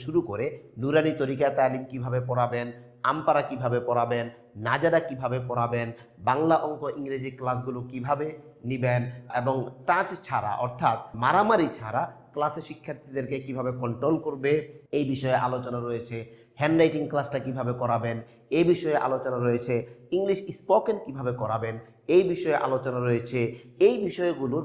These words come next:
প্রশিক্ষণের জন্য আপনার শিক্ষককে প্রতিষ্ঠান বন্ধ দিয়ে শিক্ষকের বেতন চালু রেখে তাকে দূরে কোনো প্রশিক্ষণ সেন্টারে পাঠাতে হয়। আমরা এই কোর্সের মাধ্যমে আপনার প্রতিষ্ঠানটাকেই একটা প্রশিক্ষণ সেন্টার বানাতে চাই। ইতমিনান এই উদ্যোগ নিয়েছে, প্রত্যেক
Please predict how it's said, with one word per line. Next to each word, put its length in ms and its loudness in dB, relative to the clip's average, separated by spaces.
প্রশিক্ষণের 600 -2
জন্য 140 -4
আপনার 240 -8
শিক্ষককে 480 -8
প্রতিষ্ঠান 400 0
বন্ধ 180 0
দিয়ে 160 -2
শিক্ষকের 500 -2
বেতন 320 4
চালু 240 2
রেখে 300 -2
তাকে 180 2
দূরে 180 6
কোনো 180 2
প্রশিক্ষণ 440 -6
সেন্টারে 380 -4
পাঠাতে 280 -6
হয়। 220 0
আমরা 240 4
এই 140 -2
কোর্সের 360 -8
মাধ্যমে 360 -6
আপনার 300 -4
প্রতিষ্ঠানটাকেই 800 -4
একটা 220 -6
প্রশিক্ষণ 440 -10
সেন্টার 360 -4
বানাতে 340 -8
চাই। 140 -6
ইতমিনান 500 2
এই 80 -2
উদ্যোগ 240 -2
নিয়েছে, 260 -2
প্রত্যেক 400 4